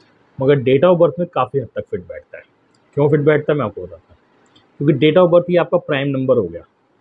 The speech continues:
कि आप सोलह तारीख को पैदा हुए हैं। होता ये सात है कि सोलह का मतलब हो गया सात,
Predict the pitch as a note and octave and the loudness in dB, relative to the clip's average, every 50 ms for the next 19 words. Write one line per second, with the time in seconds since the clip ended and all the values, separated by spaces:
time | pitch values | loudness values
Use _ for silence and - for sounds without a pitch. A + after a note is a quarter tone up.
0 | _ _ C3 A#2+ A#2 A#2 A#2 _ _ _ _ _ _ - - A#2+ A#2+ B2+ B2 G2+ | _ _ -2 0 0 -2 -4 _ _ _ _ _ _ -4 0 2 2 2 0 0
1 | A2+ G#2+ G#2+ G#2 - D3+ D3 - - G2+ F#2 F#2 F2+ E2+ D#2+ D#2+ D#2+ - _ _ | -2 -2 -2 0 0 -2 0 0 -2 -4 -4 -4 -8 -8 -10 -14 -20 -20 _ _
2 | _ _ _ _ _ _ _ _ _ _ _ _ _ - F#2+ - - A#2+ B2+ C#3 | _ _ _ _ _ _ _ _ _ _ _ _ _ -14 -14 -6 -2 0 4 4
3 | D3 D3 - D3+ D3 E3+ F#3+ - D#3 G#2 - - _ _ _ _ _ _ - A2+ | 4 2 2 0 0 0 0 0 -4 -4 -6 -10 _ _ _ _ _ _ -10 -10
4 | - - B2 A2+ A#2 A#2+ A#2+ B2 A2+ A2 G#2+ A#2 A#2 A2+ A2 G2+ G2+ A#2+ B2+ - | -4 -2 0 0 0 0 0 -2 -4 -4 -4 -2 -2 0 0 0 2 0 0 0
5 | - C#3+ G#2 F2+ B2+ | -2 -2 -2 -2 -4